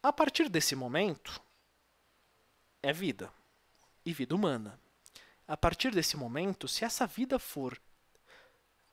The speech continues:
impedida, ela será, esse ato será considerado um assassinato, um homicídio,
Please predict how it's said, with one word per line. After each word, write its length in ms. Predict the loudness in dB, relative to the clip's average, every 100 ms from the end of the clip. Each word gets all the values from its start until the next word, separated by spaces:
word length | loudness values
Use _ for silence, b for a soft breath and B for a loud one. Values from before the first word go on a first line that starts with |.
| -4
impedida, 720 | -2 -2 -4 -4 -6 -4 -6 -8 _ _ _ _ _ _ _ _ _ _ _ _ _ _ _ _ _ -6
ela 560 | -2 2 4 4 2 -8 _ _ _
será, 760 | -2 0 0 2 2 2 2 0 _ _ _ _ _ _ _ _ _ _ _ _ _ _ _ _ _ -20 _ _ _
esse 340 | -6 -2 2 2
ato 180 | 2
será 160 | 2 2
considerado 540 | 0 -4 -2 0 0
um 80 | -2
assassinato, 720 | -2 -2 0 0 0 -4 -20 -20 b b b _ -2
um 140 | 0
homicídio, 560 | 0 0 2 0 -2